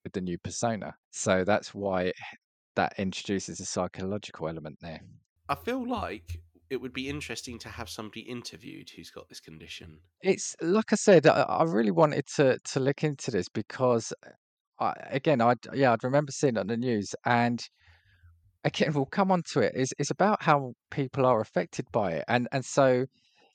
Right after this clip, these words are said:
Speaker 1: you know, initially, you know, the press, it's reported as, "Oh, it's a funny thing. A, a, a s-, someone from the South of England woke up speaking Geordie, or someone from America is speaking English."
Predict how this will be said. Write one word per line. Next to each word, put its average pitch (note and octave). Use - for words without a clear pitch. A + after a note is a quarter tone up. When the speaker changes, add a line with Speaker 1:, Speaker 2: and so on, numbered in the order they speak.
Speaker 1:
you D#3
know, C3
initially, B2+
you D3
know, A#2
the A2+
press, -
it's F#2
reported A2+
as, A2
"Oh, A#2
it's D#2
a G#2+
funny G#2+
thing. G2+
A, G#2
a, -
a -
s-, -
someone G#2+
from G#2
the G2
South G2
of F#2
England G2
woke F#2+
up -
speaking F#2
Geordie, F#2+
or E2+
someone G2
from F#2
America F#2+
is F2
speaking F#2
English." G2